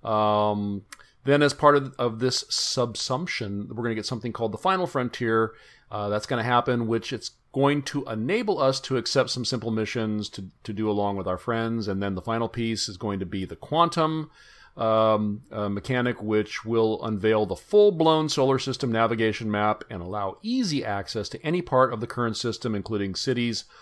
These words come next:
on three other Stanton planet, planets, planets, Hurston Microtech, and Crusader. So I say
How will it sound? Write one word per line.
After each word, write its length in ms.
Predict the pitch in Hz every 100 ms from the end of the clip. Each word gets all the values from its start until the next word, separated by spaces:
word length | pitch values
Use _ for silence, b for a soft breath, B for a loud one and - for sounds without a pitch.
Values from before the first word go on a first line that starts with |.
| B 98
on 180 | 92
three 340 | 82 - 185 196
other 180 | 135 117
Stanton 400 | - 113 104 98
planet, 400 | 104 110 151 339 _ -
planets, 720 | - 113 117 92 - - - - _ _ _ _
planets, 520 | 160 160 - - - _ B B B B B B -
Hurston 680 | 247 - 226 214 208 202 -
Microtech, 760 | 113 143 320 165 117 123 139 -
and 220 | 131 143
Crusader. 840 | 139 190 202 175 285 330 98 - - -
So 400 | 120 104 107 - _ _
I 160 | 120 190
say 520 | - 131 117 113